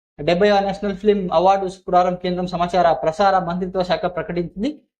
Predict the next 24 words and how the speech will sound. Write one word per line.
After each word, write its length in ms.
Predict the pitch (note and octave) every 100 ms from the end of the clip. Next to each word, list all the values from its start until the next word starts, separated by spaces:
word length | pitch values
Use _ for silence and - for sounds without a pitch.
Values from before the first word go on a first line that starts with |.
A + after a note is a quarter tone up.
| _
ట్వంటీ 260 | - G#3+ A#3+
ట్వంటీ 240 | A3 A3
టూ 400 | A3 G#3+ F3+ - - -
డిసెంబర్ 380 | D#3 F#3+ G#3+ A3+
నాటికి 460 | G#3+ G#3 G#3 G3+ E3+
సెన్సార్ 420 | - F#3+ G#3+ G3+
అయిన 320 | G3+ G3+ E3+
సినిమాకు 460 | D#3+ F#3 G#3 G#3 F#3+
అవార్డు 540 | F3 G3 G3 F#3+ F3
కేటాయించింది. 680 | F3+ F#3+ F3+ F3+ D#3 D3 C3+
జాతీయ 300 | E3 F3+ G#3
ఉత్తమ 420 | F#3+ F#3+ F#3 E3 E3
చిత్రంగా 340 | F3+ F3+ F3
మలయాళ 440 | D#3+ E3+ F#3+ F#3
సినిమా 460 | F3+ F3 F3+ E3 D#3 - _ -
అట్టం 300 | D#3+ A3 G#3
నిలిచింది. 420 | G3 F#3 G3 A3+ G3+
త-, 120 | - - _ -
ఉత్తమ 340 | E3+ A3+ A3
ప్రాంతీయ 400 | A3 G3+ G3+ A3
చిత్రం 340 | - F#3 G3 F#3
తెలుగు 380 | F#3+ G3 F#3 F3+
కార్తికేయ 480 | F3+ F#3 G3+ G3 F3
టూ 400 | - F#3+ E3